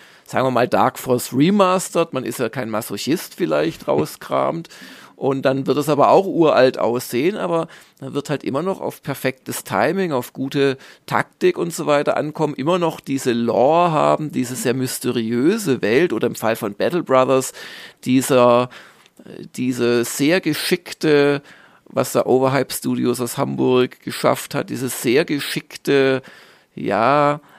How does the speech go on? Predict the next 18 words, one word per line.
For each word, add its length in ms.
dir 340
ständig 560
in 120
die 100
Fresse 580
schlagen, 640
dich 180
aber 160
glauben 480
zu 160
lassen, 340
dass 200
du 320
eigentlich 420
selber 340
schuld 440
bist 360
und 300